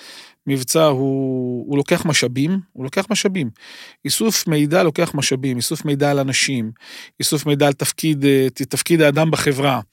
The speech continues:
איסוף מידע על פגיעויות, איסוף מידע על הביזנס, מה, מה חשוב לעסק. הוא לוקח זמן, יכול לקחת גם לארוך שבועות, ואנחנו כן רואים את ארגוני התקיפה עוברים איזה שלב של התבגרות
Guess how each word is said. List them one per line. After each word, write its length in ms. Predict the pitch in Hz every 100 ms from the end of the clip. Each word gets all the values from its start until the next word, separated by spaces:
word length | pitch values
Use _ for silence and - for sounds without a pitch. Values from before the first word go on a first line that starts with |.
| - - - -
איסוף 300 | 165 - 190
מידע 420 | 180 170 160 165 160
על 120 | 156
פגיעויות, 760 | - 143 160 170 170 143 - - - - -
איסוף 300 | 156 202 185
מידע 420 | 175 156 165 170
על 140 | 165
הביזנס, 920 | 156 151 147 135 175 175 135 - - -
מה, 280 | 156 156 160
מה 120 | 165
חשוב 380 | 151 156 202 180
לעסק. 460 | 156 123 - - - - - - -
הוא 300 | - 175 202
לוקח 360 | 175 - 160 -
זמן, 440 | 113 139 180 226 190
יכול 260 | 139 127 143
לקחת 360 | 139 139 139 135
גם 280 | 131 131
לארוך 400 | 123 123 127 147
שבועות, 640 | - 135 117 123 190 - - - - - - -
ואנחנו 360 | 147 151 143 139
כן 220 | 202 262
רואים 300 | 247 208 220
את 120 | 196 175
ארגוני 320 | 139 147 175
התקיפה 540 | 202 - 160 - 202
עוברים 720 | 190 147 131 143 185 208 185 156 _ _ -
איזה 160 | 139
שלב 240 | 131 175 202
של 180 | - 165
התבגרות 760 | 131 127 135 196 226 - -